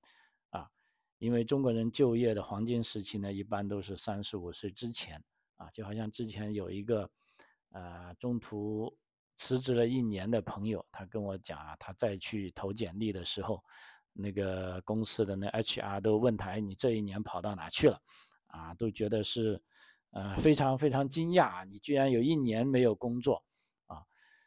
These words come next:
呃，当然了，那么时过今日，可能是个社会也在变化，我感觉这个社会是不是也会对这个，呃，gap year 有了，呃，更加这个宽容的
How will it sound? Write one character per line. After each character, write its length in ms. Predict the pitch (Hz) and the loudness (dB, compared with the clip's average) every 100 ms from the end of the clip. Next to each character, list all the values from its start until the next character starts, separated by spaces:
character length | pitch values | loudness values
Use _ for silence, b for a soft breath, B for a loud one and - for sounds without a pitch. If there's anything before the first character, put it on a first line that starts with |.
| b - | b -6
呃， 280 | 104 104 | -4 0
当 160 | 107 147 | 6 8
然 80 | 156 | 8
了， 180 | 127 101 | 8 4
那 80 | 127 | 4
么 560 | 123 120 117 113 113 | 6 8 6 4 2
时 400 | 107 - - 131 | 2 0 2 6
过 180 | 147 147 | 10 10
今 220 | - 147 | 10 4
日， 180 | 151 123 101 | 4 2 0
可 120 | 95 | -8
能 240 | 92 104 | -6 -6
是 160 | 107 113 | -4 2
个 300 | 107 101 95 | 2 2 2
社 240 | - 120 | 6 6
会 240 | 117 113 101 | 8 6 6
也 80 | |
在 100 | 90 | 0
变 240 | 101 139 104 | 2 2 4
化， 240 | 127 95 | 2 2
我 160 | 92 104 | 0 -2
感 260 | 113 95 | -4 -6
觉 280 | 90 95 101 | -8 -8 -6
这 100 | 110 | -6
个 100 | 107 | -4
社 240 | 104 123 107 | 2 2 4
会 160 | 113 | 2
是 200 | 101 127 | 0 -2
不 40 | 110 | -4
是 200 | - 101 | -4 -8
也 160 | 92 | -10
会 220 | 90 117 | -6 -6
对 260 | 104 135 113 | 2 2 2
这 120 | 120 | 0
个， 240 | 104 101 87 _ B B B B - - | -2 -4 -6 _ B B B B -20 -12
呃， 260 | 90 90 95 | -10 -10 -2
gap 240 | 139 135 | 0 2
year 340 | 139 151 107 - | 6 6 6 -4
有 240 | 127 110 98 | -6 -4 -2
了， 380 | 107 110 110 - _ _ _ _ _ - | 0 0 0 -4 _ _ _ _ _ -14
呃， 540 | 92 92 92 95 - - _ _ _ | -12 -10 -10 -12 -12 -18 _ _ _
更 260 | - 135 113 | 2 4 4
加 260 | 113 110 110 | 4 2 2
这 160 | 113 | 0
个 440 | 101 104 95 92 - _ _ _ _ _ _ _ - | 0 0 -2 -6 -10 _ _ _ _ _ _ _ 4
宽 260 | 151 160 | 8 8
容 220 | 127 110 | 4 2
的 200 | 117 98 | 2 2